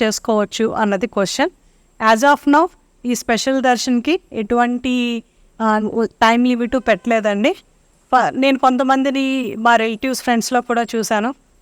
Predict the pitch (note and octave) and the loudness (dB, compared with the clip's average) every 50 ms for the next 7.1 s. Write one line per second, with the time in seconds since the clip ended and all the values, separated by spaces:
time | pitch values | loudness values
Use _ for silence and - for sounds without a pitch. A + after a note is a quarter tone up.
0 | _ _ A#3+ B3+ B3 B3+ B3+ B3+ C4 B3 C4 - - A3 A3 A3+ A3 A3+ C4+ B3+ | _ _ -4 -2 0 2 2 2 2 2 0 0 4 4 4 4 2 -2 -4 -2
1 | D4 B3 - C#4 B3+ B3 B3 B3+ B3 A#3 G#3+ - B3 A#3+ - - B3 A#3 - - | -4 -2 0 2 4 4 2 2 0 -4 -2 0 -2 -2 -2 -4 -4 -4 -4 -2
2 | - A3+ A3 G#3 D#4+ E4 C#4 B3+ A#3+ A3+ - - - A#3 B3+ A#3 - - A#3 G3 | -2 -2 0 2 2 2 2 2 2 0 -2 -4 -2 0 0 0 0 -2 -4 -4
3 | - - B3 A3+ A3+ G#3+ - - A3+ G#3+ F#3+ A3 G#3 F#3 - - G#3+ G#3 F3+ - | -2 -2 0 0 0 0 0 -2 -2 -2 0 0 -2 -2 -2 -2 -2 -2 -2 -2
4 | A3 G3 G3 A#3 F4 - _ _ _ _ _ _ _ - - B3+ B3 - - A#3+ | -2 0 0 -2 -4 -6 _ _ _ _ _ _ _ -8 -4 -4 -2 2 2 4
5 | C4+ D4+ D#4+ C#4 A#3+ B3+ B3 G#3+ - - A#3+ B3+ A#3+ - B3+ A#3 A3+ A#3 A3 - | 4 4 4 4 4 2 2 0 -2 -4 -2 -2 -2 -2 -2 -2 -2 -2 -4 -2
6 | - A3 G#3 G#3 F#3+ - G3+ - - A#3+ A3+ A#3 A3+ G#3+ G3+ G3+ G3 F#3+ F#3+ B3+ | -2 -2 -2 -2 -4 -6 -10 -6 -4 -2 2 2 2 2 2 0 0 0 0 -2
7 | F4+ | -4